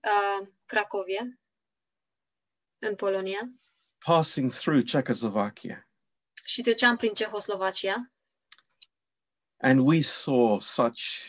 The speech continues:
Speaker 2: communist brutality.
Speaker 1: Și noi am văzut brutalitatea comunismului.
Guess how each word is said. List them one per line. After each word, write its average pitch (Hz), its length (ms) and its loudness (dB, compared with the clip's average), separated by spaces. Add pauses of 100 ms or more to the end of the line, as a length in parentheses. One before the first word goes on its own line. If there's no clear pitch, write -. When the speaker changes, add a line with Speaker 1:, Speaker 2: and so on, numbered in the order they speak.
(800)
Speaker 2:
communist 113 760 4
brutality. 92 840 -4 (840)
Speaker 1:
Și - 220 -2
noi 226 160 4
am 220 160 4
văzut 220 520 -2
brutalitatea 208 720 -2
comunismului. 202 1000 -10